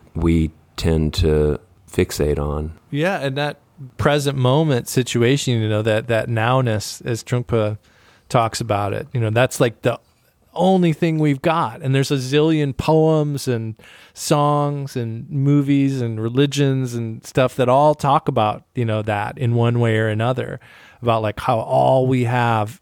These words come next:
Speaker 2: is right now. Like, this is this exact moment, not the moment I was just talking about, this one, not that
Speaker 1: Right,
Speaker 2: one, this
Speaker 1: right.
Speaker 2: one. <laughs> But, like, yeah, I mean, and, and I think it's, it's really indicative, I think, of a, of a, a habit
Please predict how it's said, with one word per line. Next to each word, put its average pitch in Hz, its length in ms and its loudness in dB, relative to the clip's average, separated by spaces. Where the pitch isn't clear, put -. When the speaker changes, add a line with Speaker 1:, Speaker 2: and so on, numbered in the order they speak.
Speaker 2:
is 110 160 -2
right 117 420 -2
now. 113 480 -6
Like, - 220 -12
this 127 220 0
is 113 280 -4
this 135 580 0
exact 120 480 -2
moment, 113 420 0
not 117 220 -4
the 156 60 0
moment 143 220 4
I - 20 4
was 123 140 2
just 139 160 -2
talking 107 260 0
about, 104 200 -6
this 151 200 -2
one, 120 280 -12
not 120 260 -2
that 107 80 -2
Speaker 1:
Right, 120 280 -4
Speaker 2:
one, 104 80 -8
this 151 160 -2
Speaker 1:
right. - 460 -6
Speaker 2:
one. 165 120 2
<laughs> - 40 -8
But, 165 160 0
like, 143 240 -4
yeah, 180 260 2
I 143 80 2
mean, 143 160 -2
and, 147 180 -4
and 151 160 -2
I 156 60 0
think 165 260 -4
it's, - 240 -12
it's 160 460 -2
really 202 240 4
indicative, 165 500 2
I 135 60 4
think, 147 240 -2
of 135 160 0
a, 120 240 0
of 139 300 -2
a, 123 200 2
a 131 100 -2
habit 131 600 0